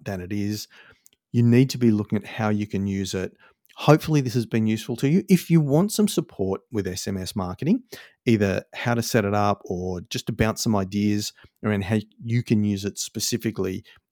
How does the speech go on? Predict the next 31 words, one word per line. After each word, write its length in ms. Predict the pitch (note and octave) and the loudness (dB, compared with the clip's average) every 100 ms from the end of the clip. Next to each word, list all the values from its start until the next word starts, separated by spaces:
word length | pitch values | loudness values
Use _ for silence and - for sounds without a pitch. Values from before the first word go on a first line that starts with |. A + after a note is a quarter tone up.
| - | -2
in 100 | A#2+ | 0
your 260 | G2+ F#2 | 0 -2
marketing 400 | G2 G#2 - G#2+ | -2 -4 -4 -4
strategy, 460 | G2 - G#2 B2+ E3+ | -4 -4 -2 0 2
then 360 | C#3+ G#2+ G#2 G#2+ | 2 2 2 4
reach 260 | C#3 - | 2 2
out 280 | A#2 G#2 G2+ _ - - - _ _ - | -2 0 -2 _ -20 -20 -20 _ _ -6
for 180 | A#2+ | 0
a 60 | G2+ | 0
chat 340 | - C3 G3+ G3+ _ - | 2 2 2 -2 _ -2
or 300 | G#2 G2 G2 F#2+ _ _ _ _ _ - | 0 0 -2 -6 _ _ _ _ _ 0
drop 160 | C#3+ | 0
a 60 | - | 0
comment 560 | - C#3 C3+ C3 C3 C3 | -4 2 4 6 4 2
onto 240 | A#2 G2+ G#2+ | -4 -2 0
one 140 | G#2+ | 0
of 60 | G2 | 0
our 100 | F#2+ | -2
social 400 | - A2 G#2 A2 | 0 0 0 -4
channels. 560 | - G#2 G#2 G2+ G#2 - - - - | 0 0 2 0 -2 -8 -20 -12 -8
I'd 100 | G2 | -2
love 300 | G2+ A2 G#2+ | 2 2 2
to 80 | |
hear 180 | B2 G#2+ | -2 -4
from 200 | G2 G#2 | -4 -4
you 100 | F#2+ | -4
guys 300 | F#2+ F#2 G2 | -4 -6 -6
what 80 | - | -8
your 140 | G#2 F#2 | -8 -6
thoughts 380 | - G2+ - | -2 -2 0
are 280 | G2+ F#2 F#2 | -4 -2 -6